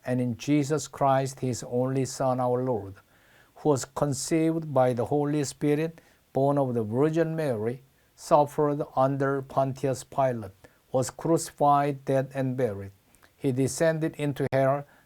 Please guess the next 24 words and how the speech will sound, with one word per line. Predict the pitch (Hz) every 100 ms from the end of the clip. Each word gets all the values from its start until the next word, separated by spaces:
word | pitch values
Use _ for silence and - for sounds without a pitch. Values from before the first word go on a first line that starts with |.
| -
The | 131
third | - 196 208 170
day | 131 127 135
he | 127 127
rose | 117 143 151 135
again | 135 123 147 147 143
from | 143 131
the | 120
dead. | 113 123 131 131 - _ _
He | -
ascended | 127 117 - 165 160 165 165
into | - 135 113 117
heaven | - 143 151 156 - _ _ -
and | 131
sitteth | 127 - 196 - 180 180 -
on | 151
the | 147
right | 135 131 151 160
hand | 135 156 147
of | 127 127
God | 135 139 135
the | 110
Father | - 131 127 127
Almighty. | 127 123 127 117 95